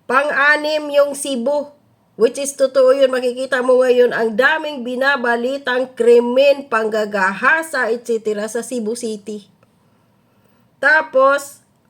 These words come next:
pang-siyam ang Iloilo dito. Sa Metro Mani-, eh, sa, sa buong bansa sa Pilipinas, tatlong siyudad ang may pinaka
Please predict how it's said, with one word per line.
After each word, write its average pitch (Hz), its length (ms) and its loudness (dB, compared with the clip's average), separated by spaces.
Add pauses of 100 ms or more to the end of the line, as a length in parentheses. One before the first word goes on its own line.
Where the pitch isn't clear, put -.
(440)
pang-siyam 294 800 -2
ang 269 320 0
Iloilo 277 960 0 (1300)
dito. 240 720 -4 (1400)
Sa 285 280 2
Metro 330 520 -4
Mani-, 285 440 0
eh, 262 160 -2
sa, 254 360 0
sa 254 160 -2
buong 311 320 0
bansa 269 520 -2
sa 247 200 -6
Pilipinas, 262 880 -2
tatlong 277 640 0
siyudad 247 560 0
ang 240 320 -2
may 233 320 0
pinaka 254 880 -4